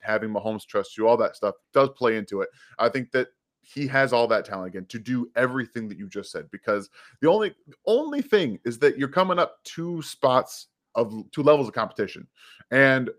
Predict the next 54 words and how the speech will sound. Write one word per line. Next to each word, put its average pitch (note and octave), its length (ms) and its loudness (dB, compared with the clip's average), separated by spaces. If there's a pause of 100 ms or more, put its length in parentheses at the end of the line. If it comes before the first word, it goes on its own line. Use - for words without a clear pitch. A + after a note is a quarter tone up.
(480)
I C3 60 2
know D3 100 4
that D3 100 0
he D3 40 0
got C#3 160 4
hurt C#3+ 140 4
in C#3+ 60 -2
the B2 40 -6
Michigan C3 320 -4
game, B2 200 0
but A#2 100 -2
even C#3+ 140 -2
before C3+ 260 0
he - 20 -6
got A#2+ 160 4
hurt, A#2 200 2
he A#2+ 60 0
had A#2+ 180 6
some A#2+ 160 -6
issues A2+ 340 -8 (220)
getting A#2 200 0
open A2 280 0
against G#2+ 280 -2
some, A2 180 -4
some A2+ 160 -4
of A2+ 60 -4
the A2 60 -6
press A2+ 240 0
that G2 100 -8
they G#2 120 0
had. F#2+ 220 -4 (380)
It's C3+ 140 -2
all F#3 220 6
a B2 40 -2
learning C#3+ 340 0
curve. E2+ 360 -4
He's A2 100 -10
gonna B2+ 160 -2
have A#2+ 220 2
a A2 40 -2
little B2 300 -2
bit B2+ 120 2
of G#2 100 0
a G2+ 80 -6
curve, F#2+ 480 0
but B2 240 4 (480)
he, - 240 -18 (100)
as B2+ 140 -6
soon F3+ 200 -4
as A#3+ 120 -6
he G3+ 100 -6
figures C#3 420 -4
it G2 120 -2
out, G2+ 300 0